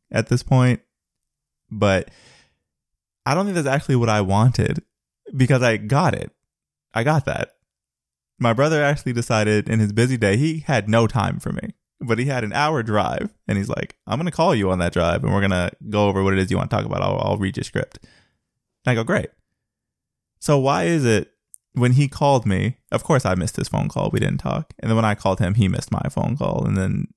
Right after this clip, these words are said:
back and forth, back and forth. So why subconsciously was I denying the help? Why, why didn't I actually want someone to help me with what I said I needed help with? And I think I found out what the issue is,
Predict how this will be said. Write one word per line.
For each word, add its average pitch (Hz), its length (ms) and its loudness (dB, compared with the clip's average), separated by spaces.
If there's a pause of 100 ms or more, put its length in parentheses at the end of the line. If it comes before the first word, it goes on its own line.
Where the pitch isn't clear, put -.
(340)
back 143 240 -2
and 98 100 -6
forth, - 220 -10
back - 160 -8
and 156 100 -10
forth. - 200 -8
So 127 140 -2
why 170 200 2
subconsciously 143 1040 0 (840)
was 120 120 0
I 123 120 2
denying 104 420 0
the - 60 -4
help? - 320 -6 (1600)
Why, 120 180 0
why 127 180 0
didn't 139 160 0
I 127 160 0
actually 117 240 0
want 104 320 -2
someone 95 240 -2
to - 80 -2
help 107 260 -2
me - 240 -6
with 98 160 0
what 95 140 0
I 90 80 -2
said 90 200 -4
I - 140 -4
needed - 220 -8
help - 200 -8
with? - 220 -10
And 120 140 -4
I 143 80 0
think 349 160 -8
I 196 120 2
found 120 380 0
out 104 240 -2
what 104 140 -2
the 104 120 -6
issue - 380 -4
is, 156 300 -2